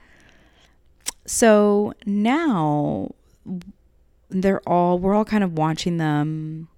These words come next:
these hobbits, kind of live in this space with each other in their little community and how they relate to one another.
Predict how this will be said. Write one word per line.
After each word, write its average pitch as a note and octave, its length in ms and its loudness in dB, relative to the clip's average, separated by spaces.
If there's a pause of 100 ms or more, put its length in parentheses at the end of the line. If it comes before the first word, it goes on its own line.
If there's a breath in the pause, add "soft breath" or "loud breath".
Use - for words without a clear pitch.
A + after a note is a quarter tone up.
(140)
these D3+ 180 -8
hobbits, C#3+ 880 -6
kind D3 260 -6
of C#3+ 180 -8
live C#3+ 600 -6
in D3+ 160 -8
this C3+ 120 -8
space - 760 -12 (760 soft breath)
with D#3 160 -8
each C#3 180 -8
other C3 260 -4
in B2 100 -6
their A#2+ 180 -8
little - 200 -12
community G3+ 680 0
and F3 120 -4
how D3 140 -8
they C3 160 -8
relate G#3+ 340 -2
to A#3 80 -4
one G#3+ 140 0
another. F#3+ 680 0